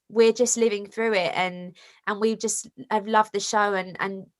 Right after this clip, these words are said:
we love performing 'cause we're performers. It's, you know, it's, so the fact that all the other stuff has come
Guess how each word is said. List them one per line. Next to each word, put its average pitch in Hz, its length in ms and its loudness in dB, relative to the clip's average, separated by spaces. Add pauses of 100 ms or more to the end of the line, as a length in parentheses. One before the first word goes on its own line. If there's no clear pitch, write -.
(240)
we 214 180 2
love 220 280 0
performing 233 520 -2
'cause 196 160 -8
we're 226 120 0
performers. 220 580 -4
It's, - 420 -8
you 208 120 -10
know, 180 120 -4
it's, 165 320 -12 (640)
so 240 200 6
the 233 100 2
fact 277 300 4
that 277 100 2
all 262 140 2
the 247 120 4
other 240 180 6
stuff 262 380 2
has 262 160 -4
come 214 440 -2